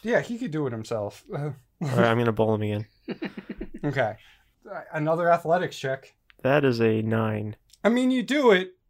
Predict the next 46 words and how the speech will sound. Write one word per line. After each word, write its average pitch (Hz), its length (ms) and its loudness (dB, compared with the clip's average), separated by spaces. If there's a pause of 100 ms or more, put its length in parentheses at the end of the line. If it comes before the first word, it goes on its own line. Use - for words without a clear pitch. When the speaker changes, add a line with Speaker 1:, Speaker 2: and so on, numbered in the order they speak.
Speaker 1:
but 165 220 -4
it 180 40 0
would 180 200 -6
probably 220 340 2
get 170 220 -4
you, 180 120 -4
like, 139 220 -4
a 107 80 -6
split, 147 600 -6 (460)
which 135 200 -12
wouldn't 143 220 -6
be 135 60 -6
great. 139 300 -2
Speaker 2:
The, 139 80 4 (120)
but 151 340 2
we 156 140 0
got, 165 240 2
we 143 120 -2
got 160 180 4
the 123 60 0
gutters 113 400 2
up - 200 -6
on 87 100 -8
this, 82 180 -6
so - 400 -12
we're - 120 -12
good. 139 260 -10
Speaker 1:
Yeah, 143 240 2
you're 180 220 -2
good. 123 460 0
Speaker 2:
<laughs> 165 60 -6 (400)
Speaker 1:
Um, 139 280 2
Speaker 2:
The 139 60 4
gutter 123 260 4
guards. 117 500 -2
Speaker 1:
so 185 460 2
he, 233 280 -8
he - 220 -14
goes 214 240 0
out 190 200 6
into 156 200 -8
the 131 120 -10
space 127 320 -8
and 120 160 -12
like, 120 200 -8 (640)
"Whoa, 131 1300 6